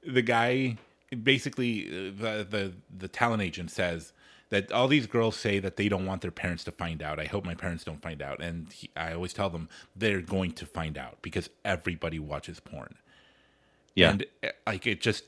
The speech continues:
Speaker 1: hit me that, yeah, oh, I know, I, I know very few people who struggle with porn,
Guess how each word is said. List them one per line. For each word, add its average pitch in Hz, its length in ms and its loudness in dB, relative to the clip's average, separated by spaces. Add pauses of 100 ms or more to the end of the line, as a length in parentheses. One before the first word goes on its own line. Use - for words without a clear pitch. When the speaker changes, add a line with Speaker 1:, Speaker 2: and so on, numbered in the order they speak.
(100)
Speaker 1:
hit 143 240 2
me 87 180 -2
that, 82 180 -6
yeah, 113 320 0 (800)
oh, 101 300 -2
I 104 160 2
know, 117 480 4 (480)
I, 104 60 6 (220)
I 123 140 2
know 123 160 2
very 123 540 4
few 107 240 -2
people 90 340 -4
who - 100 -8
struggle 78 400 -6
with 73 140 -12
porn, - 360 -12